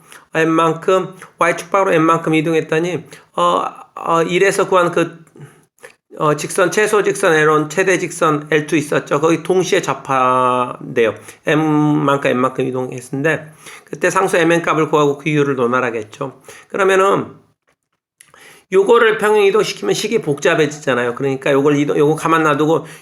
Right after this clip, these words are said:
요 직선과 요 직선을 X축 방향으로 마이너스 N만큼, Y축 방향으로 마이너스 N만큼 평행 이동시키면 되겠죠. 평행 이동시키면 되니까 그게 모두 여기에 접한다면 되겠죠. 그래서,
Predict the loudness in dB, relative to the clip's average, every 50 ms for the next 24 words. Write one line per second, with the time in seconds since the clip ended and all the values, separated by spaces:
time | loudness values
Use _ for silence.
0 | -6 0 2 4 4 4 2 -2 -4 -2 0 0 2 2 2 0 2 2 2 2
1 | 0 -2 -4 -8 -12 -8 -2 0 2 4 4 4 2 2 0 -2 -6 -12 -20 -12
2 | _ -4 -4 -4 -6 -6 -8 -8 -6 -2 0 0 2 2 4 4 2 2 2 2
3 | 2 2 2 2 2 0 0 0 0 2 2 2 2 0 -2 -2 0 2 2 0
4 | 0 -4 -8 -6 -2 0 0 2 2 2 2 2 2 0 0 -2 -6 -16 -20 -10
5 | -6 -2 0 2 2 2 2 0 0 0 0 2 2 2 2 0 0 -2 -4 -6
6 | -4 -2 0 2 2 2 2 2 2 0 -2 -4 -8 -8 -8 -8 -6 -6 -6 -6
7 | -6 -8 -10 -12 -12 -8 -6 -4 -2 0 0 0 0 0 -2 -4 -6 -10 -12 -10
8 | -6 -4 -4 -4 -4 -6 -6 -4 -4 -4 -4 -6 -10 -18 -20 -12 -4 -2 0 2
9 | 2 2 2 4 4 4 4 4 2 0 0 -2 -4 -2 -2 -2 0 0 -2 -2
10 | -2 -2 -4 -4 -6 -8 -8 -8 -8 -6 -6 -4 -4 -2 -4 -4 -4 -8 -14